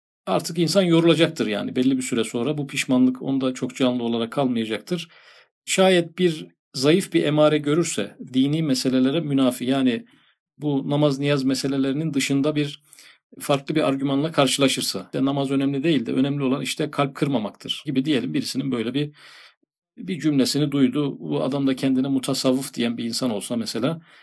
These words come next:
bunu kocaman bir bürhan gibi görür. Buna sarılır. Birisi de der ki, "Ya böyle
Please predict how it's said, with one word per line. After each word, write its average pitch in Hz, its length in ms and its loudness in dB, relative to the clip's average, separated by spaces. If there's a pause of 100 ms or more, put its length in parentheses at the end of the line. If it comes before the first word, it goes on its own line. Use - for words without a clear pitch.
(320)
bunu 202 380 2
kocaman 208 500 6
bir 185 220 0
bürhan 180 360 4
gibi 123 160 0
görür. 95 240 -6
Buna 151 240 -2
sarılır. 143 640 -2
Birisi 175 280 -2
de 175 120 0
der 196 180 2
ki, 147 100 -4
"Ya 143 160 0
böyle 165 320 -2